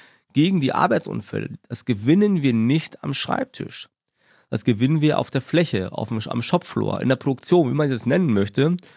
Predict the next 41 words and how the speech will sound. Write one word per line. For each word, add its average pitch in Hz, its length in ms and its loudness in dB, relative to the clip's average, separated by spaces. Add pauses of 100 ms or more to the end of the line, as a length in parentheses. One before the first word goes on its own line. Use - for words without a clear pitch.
(260)
Das - 180 -6
gewinnen 135 380 2
wir 180 140 2
vor - 220 -4
Ort 131 380 0 (280)
bei 107 260 2
den 120 180 2
Leuten. 104 520 0 (1400)
Und 135 140 4
das 151 140 4
Problem, 175 420 2
was 147 200 0
wir 117 160 2
haben, 156 320 0
ist 196 460 -4 (260)
im 135 120 -2
Arbeitsschutz, 156 520 -2
wir 135 60 -2
sind, 135 320 -4
was 123 120 -4
das 123 140 -6
Thema 120 240 0
Rechtskonformität 160 1200 -2
betrifft, 185 560 0
sind 131 200 -2
wir, 131 120 0
glaube 117 240 -2
ich, - 220 -10
in 104 120 -4
vielen 117 540 0
Bereichen 98 640 -2
sehr, 113 220 4
sehr 101 140 0
gut 98 140 -4
aufgestellt. - 580 -14 (200)
Das - 140 -20
kann 101 100 -6
man - 120 -6
schon - 100 -10
so 92 80 -6
sagen. 90 280 -6